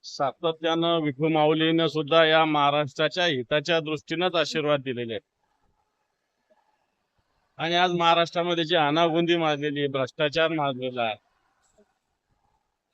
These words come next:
सर्वसामान्य शेतकऱ्याचं, माता भगिनीचं जीणं मुश्किल झालेलं आहे.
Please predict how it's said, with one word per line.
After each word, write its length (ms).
सर्वसामान्य 880
शेतकऱ्याचं, 960
माता 340
भगिनीचं 520
जीणं 400
मुश्किल 440
झालेलं 300
आहे. 80